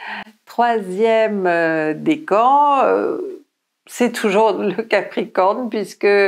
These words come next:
Vénus s'y trouve en conjonction avec, euh, Pluton, hein, comme la semaine dernière,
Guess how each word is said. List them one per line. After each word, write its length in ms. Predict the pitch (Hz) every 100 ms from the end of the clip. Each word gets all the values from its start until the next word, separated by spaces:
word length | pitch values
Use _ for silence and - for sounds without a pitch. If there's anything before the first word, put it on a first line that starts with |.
| 190 - 254 226
Vénus 760 | 185 196 208 208 220 214 - 190
s'y 240 | 185 240 180
trouve 240 | - 190
en 100 | 175
conjonction 680 | 175 175 175 170 - 190 180
avec, 520 | 180 180 202 - -
euh, 120 | -
Pluton, 600 | 185 - 208 208 311 226 185
hein, 140 | 220
comme 180 | 220 180
la 100 | 175
semaine 200 | 175 175
dernière, 320 | 220 277 247